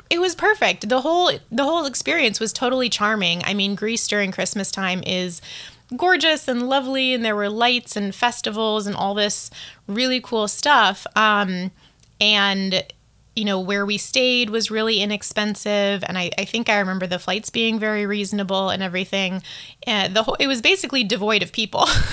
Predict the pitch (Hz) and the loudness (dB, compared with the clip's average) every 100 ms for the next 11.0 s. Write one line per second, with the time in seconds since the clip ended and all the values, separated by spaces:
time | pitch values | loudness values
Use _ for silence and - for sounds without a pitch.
0 | 403 - - - - - 381 359 320 247 | 0 0 -4 -4 0 4 4 4 2 2
1 | 247 254 262 247 214 214 190 190 196 - | 2 2 4 2 2 2 2 2 0 -4
2 | _ - - - 262 262 247 262 - 302 | _ -18 -18 -4 2 4 4 2 0 -2
3 | 277 285 277 - 269 247 - 240 254 220 | 2 2 0 2 0 0 -2 0 2 2
4 | 208 - - - 226 202 196 202 - - | 2 -2 -2 0 0 0 0 -4 -12 -20
5 | - 202 233 226 226 233 - 226 226 220 | -10 0 2 4 4 2 0 0 0 0
6 | 208 208 - - - 220 220 214 - 202 | 0 -2 -8 -10 -2 0 0 -2 -2 -2
7 | - 247 285 277 - 254 240 240 214 220 | -2 0 2 2 2 2 0 0 0 0
8 | 226 254 247 240 - 247 262 226 208 202 | 0 0 -2 -2 0 0 0 -2 0 0
9 | 196 185 202 202 202 190 - - - - | 0 -2 -2 -2 -2 -4 -10 -18 -10 -2
10 | 233 233 226 220 220 214 180 170 110 - | 0 0 0 0 0 2 2 0 -2 -6